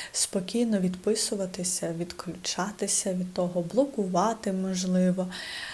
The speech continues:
а, хейтерів і так далі. Е, вчитися приймати самостійні вибори від дрібничок. Від того, щоб, е, купити собі ковтинку, саме таку, яку ви хочете, не раджучись, е, ні з ким,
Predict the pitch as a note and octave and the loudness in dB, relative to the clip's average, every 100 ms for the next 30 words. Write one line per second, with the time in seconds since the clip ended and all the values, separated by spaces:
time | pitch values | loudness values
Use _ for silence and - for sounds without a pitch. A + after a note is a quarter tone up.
0 | - - F#3 F3+ F3+ F#3 F3+ - G3 G#3+ | -14 0 6 6 6 4 2 0 2 2
1 | G3+ F3+ F3 F3 F3+ F3+ F3 D#3+ E3 F3+ | 2 2 2 -2 -2 -2 -2 -2 -4 -8
2 | - - - - - - - F#3+ F3+ F3+ | -16 -18 -14 -12 -12 -12 0 6 8 8
3 | F3+ - C4 B3+ - A3+ G#3 G#3 G#3+ G#3+ | 6 2 4 2 2 0 0 2 2 2
4 | G#3 - G3 G3 - G#3 G3+ G3 A#3+ C#4+ | 0 2 0 0 0 0 0 0 0 2
5 | A#3+ G#3 F#3 F#3 - F#3 F#3+ F#3+ F#3+ F3+ | 2 2 -2 -4 -4 -2 0 0 -2 -4
6 | E3+ - - - - - - - F#3 G#3+ | -4 -6 -6 -12 -10 -8 -8 -8 2 2
7 | G#3+ - A#3+ A#3 A3+ G#3+ - G3+ F#3+ - | 2 2 2 2 0 0 0 0 0 0
8 | F#3 F3+ F3+ G#3+ G#3+ G#3 G#3 F#3 - F3+ | 2 0 0 -4 2 0 0 -4 -2 -2
9 | F#3 G3+ - - E4+ E4+ C#4+ - B3 A#3 | -2 -6 -6 -6 -6 -4 -4 -2 -2 -2
10 | A3+ A3 A3+ G#3+ G#3+ G#3+ G#3+ G#3+ G#3+ G#3+ | -4 0 2 2 2 0 0 2 0 0
11 | - G3+ F#3+ A3 G#3+ G3 F#3 F3+ - - | -4 -2 0 2 0 -2 -4 -4 -6 -8
12 | F3+ - G#3 - - F#3 F#3+ F#3 G3 F#3+ | -8 -4 -2 -2 -2 -2 0 0 0 -2
13 | - G3+ | -2 -2